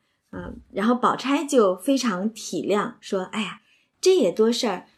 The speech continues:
你偏要去也不敢惊动的，何况身上不好。”多会打圆场，你身上不舒服吗？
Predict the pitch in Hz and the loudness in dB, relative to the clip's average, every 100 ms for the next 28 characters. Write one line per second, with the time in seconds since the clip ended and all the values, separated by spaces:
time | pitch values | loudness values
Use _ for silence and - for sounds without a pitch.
0 | _ 208 202 302 359 302 285 - 320 220 | _ -8 -2 -2 0 -2 -2 2 4 2
1 | - 247 208 165 - 254 269 262 190 165 | 2 -2 -2 -4 0 2 4 4 2 -4
2 | - - 202 208 262 190 - 240 233 185 | -8 -2 -2 0 -4 -2 2 2 2 -2
3 | 202 - - - _ _ _ _ _ _ | -4 -6 -12 -14 _ _ _ _ _ _
4 | _ 190 202 330 247 170 151 135 180 220 | _ 0 0 0 -2 -4 -4 -4 -4 -6
5 | 170 - _ - 185 254 269 285 214 254 | -8 -10 _ -12 -4 0 2 2 0 -2
6 | 240 294 320 320 247 202 185 | -4 -2 -2 2 2 2 -2